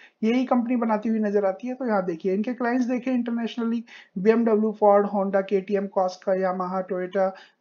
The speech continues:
Peugeot, Nissan और भी यहाँ पर क्लिक करेंगे तो आपको एक पूरी लिस्ट आ जाएगी। ये इंटरनेशनल क्लाइंट्स की बात हो रही है इनके। यहाँ पर देख लीजिए टीवीएस, Suzuki। और अगर बात करते हैं डोमेस्टिक क्लाइंट्स,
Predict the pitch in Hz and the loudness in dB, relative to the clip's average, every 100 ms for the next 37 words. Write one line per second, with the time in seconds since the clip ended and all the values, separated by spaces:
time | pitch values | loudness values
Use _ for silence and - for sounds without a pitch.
0 | - 208 185 214 214 202 214 202 214 - | 6 6 6 2 2 0 -2 -2 -2 0
1 | 202 196 208 208 196 - 196 - 190 - | 0 0 -2 -2 -4 -6 -8 -8 -12 -6
2 | 185 180 180 - 180 - 220 208 - 240 | -6 -6 -10 -8 -8 -4 -4 -2 -4 -4
3 | 214 190 208 214 190 190 196 226 226 220 | -2 0 0 0 0 0 -2 -2 -2 -2
4 | 220 220 233 214 226 220 208 190 196 - | -2 -2 -2 -2 -4 -2 -2 -2 -4 -6
5 | 196 180 180 175 185 185 196 208 - - | -4 -2 -4 -6 -6 -6 -6 -8 -10 -20
6 | _ 185 185 190 185 185 196 190 202 208 | _ -4 -2 0 -2 -4 -6 -2 -2 -2
7 | 185 202 202 202 185 202 214 214 - - | -2 -4 -4 -6 -6 -6 -6 -8 -10 -20
8 | _ 214 214 240 220 226 - 214 247 202 | _ 0 2 0 0 -2 -4 -4 -2 0
9 | 202 208 - 233 - 220 220 226 | 0 0 -6 -12 -4 -2 -2 -4